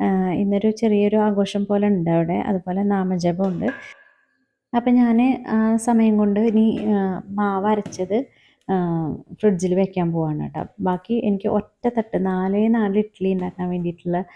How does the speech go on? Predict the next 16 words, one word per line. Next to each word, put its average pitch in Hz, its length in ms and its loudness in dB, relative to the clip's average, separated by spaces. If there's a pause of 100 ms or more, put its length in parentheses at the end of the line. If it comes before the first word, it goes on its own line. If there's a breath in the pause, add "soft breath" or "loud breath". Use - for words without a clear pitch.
(280 loud breath)
മാവ് 180 280 2
മാത്രം 175 440 0
ഞാൻ 170 160 0
പുറത്തേക്ക് 170 340 -6
എടുത്ത് - 160 -10
വെച്ചിട്ടുള്ളൂ 151 460 -6
കേട്ടോ. 147 200 -4 (360 loud breath)
അപ്പൊ 208 160 -4
നന്ദുവിന് 202 440 4
ഇന്ന് 226 160 6
ഇഡ്ഡലി 233 380 0
ആയതുകൊണ്ട് 190 540 2
അവൻ 196 220 0
പറഞ്ഞിട്ടുണ്ടായിരുന്നു 185 640 -4
അവന് 180 160 -8
വേണ്ട, 165 320 -6